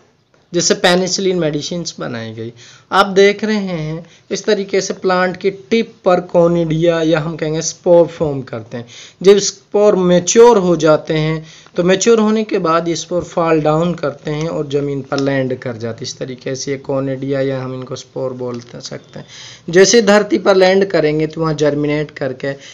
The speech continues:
एज न्यू प्लांट के रूप में ग्रो कर सकते हैं, करते हैं। तो इस तरीके से क्या होगा, जो spore हैं कोनिडिया की टिप पर पैदा होते हैं, जब mature हो जाते हैं spore तो fall down कर जाते हैं। Fall down करने के बाद ये नई plant के रूप में germinate करते हैं।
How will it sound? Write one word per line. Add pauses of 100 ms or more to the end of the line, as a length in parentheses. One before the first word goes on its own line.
(140)
एज
न्यू
प्लांट
के
रूप
में
ग्रो (100)
कर
सकते
हैं, (200)
करते
हैं। (360)
तो
इस
तरीके
से
क्या
होगा,
जो
spore
हैं
कोनिडिया
की
टिप
पर
पैदा
होते
हैं,
जब
mature
हो
जाते
हैं
spore
तो
fall
down
कर
जाते
हैं। (320)
Fall
down
करने
के
बाद
ये
नई
plant
के
रूप
में
germinate
करते
हैं।